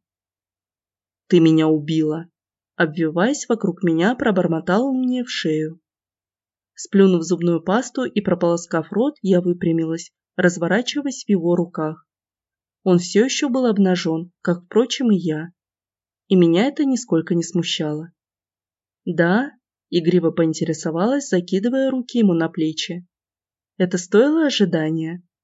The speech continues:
спросила, приподнимаясь на корточки и целуя его в шею. «О да, даже если бы мне пришлось ждать ещё лет пятьдесят». Оскар игриво ущипнул меня за попу. «Тебе лучше?» —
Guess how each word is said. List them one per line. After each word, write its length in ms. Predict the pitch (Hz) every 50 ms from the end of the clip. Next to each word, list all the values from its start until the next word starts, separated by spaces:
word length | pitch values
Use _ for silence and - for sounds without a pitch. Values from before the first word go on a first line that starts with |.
| _ _ _ _ -
спросила, 680 | - - - 190 180 175 175 - - 202 233 277 311
приподнимаясь 680 | 302 262 247 214 - 175 165 175 170 175 165 165 165 -
на 120 | 170 165
корточки 560 | 170 - 220 269 262 - 277 - - - -
и 280 | 240 240 233 - 202 180
целуя 420 | - - 165 156 156 165 196 233
его 300 | 254 247 247 226 220 220
в 80 | 214 -
шею. 460 | - - - 156 151 151 156 165 170 _ _ _ _ _ _ _ _ _ _ _ _ _ _ _ _ _ _ _ _ _ _ _
«О 200 | - 185 160 170
да, 520 | 156 147 160 156 151 147 147 147 156 151 - _ _ _ _ _ -
даже 360 | - 160 170 180 180 - 220
если 280 | 214 196 196 196 - 165
бы 140 | 151 165
мне 180 | 156 165 160 160
пришлось 480 | 165 - 160 - - - 180 196 233 220
ждать 320 | 208 - 185 185 180 -
ещё 260 | 185 175 - - 165
лет 220 | 156 151 151 151 156
пятьдесят». 640 | 151 143 139 156 151 - - - 151 143 147 _ _ _ _ _ _ _ _ _ _ _ _ _ _
Оскар 460 | - 180 175 180 - - 214 262 302
игриво 320 | 302 226 208 202 208 190 170
ущипнул 580 | 170 165 165 - - 165 - 190 185 226 262
меня 220 | 269 254 233 214 208
за 160 | 208 196 175
попу. 520 | 180 - 165 156 156 156 - 180 170 175 _ _ _ _ _ _ _ _ _ _ _ _ _ _ _ _ _ _ _ _
«Тебе 280 | - 180 165 156 180 175
лучше?» — 560 | 175 190 220 240 - - - 165 147 175